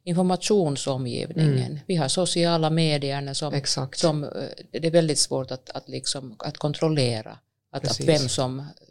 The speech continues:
Speaker 1: för och, och leder olika slags debatter där.
Speaker 2: Precis. Men hur kollar, hur, hur håller man liksom koll på de här hybridhoten?
Speaker 1: Nå, det, det, <laughs> det är en väldigt s-,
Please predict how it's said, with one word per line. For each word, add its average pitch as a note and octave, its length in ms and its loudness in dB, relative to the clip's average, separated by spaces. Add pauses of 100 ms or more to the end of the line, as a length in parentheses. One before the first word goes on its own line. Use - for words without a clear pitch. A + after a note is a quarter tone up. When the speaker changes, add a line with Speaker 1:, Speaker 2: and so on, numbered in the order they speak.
(180)
Speaker 1:
för C3+ 320 4 (500)
och, - 260 -16
och C3+ 200 -8
leder D#3 360 0
olika A2+ 320 -6
slags - 280 -10
debatter B2+ 600 -8
där. - 220 -14
Speaker 2:
Precis. C3+ 520 0 (400)
Men F3 120 -4
hur C#4 80 4
kollar, D4 360 0
hur, A#3 260 -4
hur C#4+ 100 -4
håller C4+ 240 0
man G#3+ 160 2
liksom G#3 280 0
koll G#3 340 0
på A2 140 -12
de G#2+ 200 -12
här B2 180 -12 (200)
hybridhoten? - 800 -16 (920)
Speaker 1:
Nå, A3 120 0
det, C4 340 2
det, G#3+ 480 2 (120)
<laughs> G3+ 140 0
det G3 160 -2
är - 20 4
en E3 80 2 (840)
väldigt F3 340 2
s-, - 300 0